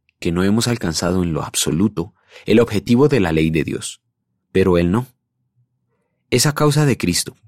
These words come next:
por medio de su justicia, que nuestros pecados han sido cubiertos y quitados de la vista del Padre. ¿Hay alguna duda entonces de que somos realmente bienaventurados? Oremos.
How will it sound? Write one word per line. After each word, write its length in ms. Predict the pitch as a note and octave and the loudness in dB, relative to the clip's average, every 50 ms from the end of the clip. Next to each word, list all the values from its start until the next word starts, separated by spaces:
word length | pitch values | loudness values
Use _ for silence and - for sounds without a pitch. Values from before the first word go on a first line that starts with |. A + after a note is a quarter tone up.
| _ - | _ -6
por 160 | - E2 - | -4 -2 0
medio 240 | F2 F#2 G2 G2+ F#2+ | 2 2 4 4 4
de 120 | F2+ E2+ | 4 2
su 140 | - E2+ D#2 | -2 -6 -10
justicia, 580 | D2+ D2+ - - - B2+ A2+ - G2+ G#2+ - _ _ _ _ - - - _ | -10 -10 -4 0 2 2 2 2 -2 -6 -8 _ _ _ _ -20 -20 -8 _
que 120 | - A#2+ | 0 2
nuestros 460 | A#2 A#2+ C3 D3+ D#3+ - - F3+ F3 - | 4 4 4 4 2 2 0 0 0 0
pecados 460 | C#3+ - - - F2+ G2 G#2+ - G#2+ | -2 -2 0 0 0 0 0 0 0
han 80 | F2+ | 0
sido 260 | E2 - F#2+ F#2 F2+ - | 0 2 2 2 2 2
cubiertos 500 | - D2+ E2 F2+ - A2 - D#3+ - - | -2 -2 0 0 0 0 0 -2 -2 -2
y 60 | G2+ | -4
quitados 420 | - - - - E2+ F#2+ A2+ A2+ | -6 -8 -6 -2 -2 0 0 0
de 80 | A2 F#2+ | 0 0
la 120 | E2+ D#2+ | 0 0
vista 300 | D2+ D#2+ D#2 - - E2 | -2 -2 -4 -4 -4 -4
del 180 | D#2 D2+ D2 C#2+ | -4 -4 -4 -4
Padre. 400 | D#2+ D#2 C#2 B1+ - - - _ _ _ _ _ _ _ _ _ _ _ _ _ _ _ _ _ _ _ _ _ _ _ _ _ | -4 -4 -6 -6 -10 -18 -20 _ _ _ _ _ _ _ _ _ _ _ _ _ _ _ _ _ _ _ _ _ _ _ _ _
¿Hay 180 | - G2 G2+ G2+ | -2 0 2 2
alguna 320 | G2+ G#2 G#2+ G2+ G2+ G2+ | 2 2 2 2 2 4
duda 220 | G2 G2 G2 G2+ G2+ | 4 4 4 4 2
entonces 560 | G2+ G2+ - F2+ F2+ E2+ - A#2+ B2+ - - | 2 2 0 0 0 0 -2 -4 -6 -6 -6
de 160 | - G#2 G2+ | -4 -4 -2
que 100 | - F2+ | -2 -2
somos 340 | E2+ - F2 E2+ F2+ G#2 G#2+ | -2 -2 -2 -2 -2 -4 -4
realmente 480 | G2+ F#2 D#2+ D#2 D#2 D#2+ D#2+ - G#2 G2+ | -2 -4 -2 -2 -2 -2 -2 0 0 0
bienaventurados? 1000 | G2+ F#2 E2 D#2+ C#2+ C#2+ C#2+ D2 - - - - - G#2+ C#3+ F3+ - - - _ _ _ _ _ _ _ _ _ _ _ _ _ _ _ _ _ _ _ _ _ _ _ _ _ _ _ _ _ _ _ _ _ _ _ _ _ _ _ _ _ _ _ _ _ _ _ _ _ _ _ _ - - | 0 -2 -2 -2 -4 -6 -6 -6 -6 -6 -6 -4 -2 -2 -2 -4 -6 -12 -20 _ _ _ _ _ _ _ _ _ _ _ _ _ _ _ _ _ _ _ _ _ _ _ _ _ _ _ _ _ _ _ _ _ _ _ _ _ _ _ _ _ _ _ _ _ _ _ _ _ _ _ _ -6 -2
Oremos. 540 | - F#2 E2+ D2+ C#2 C#2 - - - - | 0 2 2 0 -2 -6 -10 -14 -16 -18